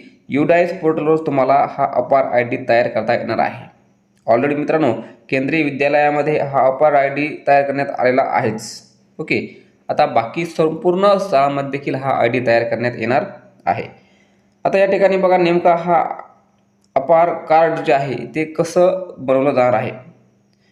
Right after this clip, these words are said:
आता या ठिकाणी बघा, अपार कार्ड बनवण्यासाठी प्रत्येक विद्यार्थ्याकडे, ज्या विद्यार्थ्याचं अपार कार्ड आपण जे बनवणार आहे त्या प्रत्येक विद्यार्थ्याकडे आधार कार्ड असणं आवश्यक आहे.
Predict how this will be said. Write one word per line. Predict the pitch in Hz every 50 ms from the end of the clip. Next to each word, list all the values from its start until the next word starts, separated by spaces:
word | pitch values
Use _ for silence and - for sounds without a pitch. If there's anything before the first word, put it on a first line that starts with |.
| _ _ _ _ -
आता | - - 175
या | 175 165 160
ठिकाणी | 165 165 175 185 180 180
बघा, | 170 170 180 -
अपार | - - 135 - - 170 180 175
कार्ड | 175 165 170 170 165
बनवण्यासाठी | 160 151 156 156 156 165 151 - 160 160 160 160 - - - _ _ _ _
प्रत्येक | - 139 135 139 - 160 160 160 - - -
विद्यार्थ्याकडे, | 120 123 127 127 123 147 147 147 156 147 139 143 131 120
ज्या | 113 127 131
विद्यार्थ्याचं | 123 127 127 131 139 - 147 - - -
अपार | - - - - 143 143 143
कार्ड | 143 143 139 139 139 131 123 - - - - _ _ _ _ -
आपण | 120 120 - 135 135 127
जे | 131 143
बनवणार | 127 117 120 123 135 131 120
आहे | 117 113
त्या | 110 110 - - - 127
प्रत्येक | 123 - 139 131 - 175 175 -
विद्यार्थ्याकडे | 156 143 151 147 - 147 143 143 139 139 147 147 - - - - -
आधार | - - 123 151 165 165
कार्ड | 165 165 160 156
असणं | 151 139 - - 139
आवश्यक | - - - 120 120 120 - 135 127 -
आहे. | - 120 113